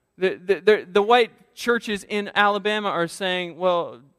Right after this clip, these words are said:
Doc-, Doctor King, you should be patient. You should wait." And, and he's saying, "We've waited long enough." And King's extended response shows a heightened awareness of the powers and how they collude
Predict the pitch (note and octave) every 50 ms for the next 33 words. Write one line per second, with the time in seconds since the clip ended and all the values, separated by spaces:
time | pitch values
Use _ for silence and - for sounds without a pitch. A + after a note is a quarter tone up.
0 | _ _ _ _ _ _ _ _ D3+ D#3+ G3 G#3 G#3 - E3+ E3 G3+ G#3+ G3+ F#3
1 | E3 - A#3 A#3 G#3 F#3 G3 A3 G#3 - A3 F#3 G3+ F#3+ - - A3 A3 G#3 -
2 | - D#3 C#3 D#3 F#3 - - F#3+ E3+ F#3 A3 A3+ F#3+ D3+ - - - - _ _
3 | _ _ _ _ _ _ _ _ _ _ _ _ - F3 F3+ - E3 F#3 G3+ G#3+
4 | G#3 - - G3+ F#3 F3+ F3 E3+ - E3 E3 _ _ _ _ _ _ _ _ _
5 | _ _ - F3 F3+ F3 F#3+ G#3 G#3+ A3 G#3 G#3 F#3+ E3 _ _ - E3+ F#3+ G3
6 | F#3+ F3+ E3+ E3 E3+ F#3+ F3 C3 C3 _ _ _ _ _ _ _ _ _ _ _
7 | _ _ _ _ _ _ _ _ _ _ - G3 A3 G3+ - - C#4 D4+ D4+ B3
8 | C#4 A3+ - - - - C4+ C4+ C4 C4+ A3+ A3 A3 - - - A#3 A3+ A3 G3+
9 | F#3+ - - G#3 G3 F#3+ G3 F3+ - G#3 G#3+ A3 F#3+ G3 G3+ F3+ F3 E3 F3 F3+
10 | F3+ F3 E3 D#3 C#3+ - - - - - - _ - D3+ D3 C#3+ C#3+ - - F3+
11 | F3 F3+ D#3+ C#3+ C3+ C3 C3+ - D3 C#3+ D3 E3 F3 F3 E3 D#3 D#3 D3 - -
12 | - E3+ F3 F3 G3 G3 G3 F3+ E3 D3+ C#3+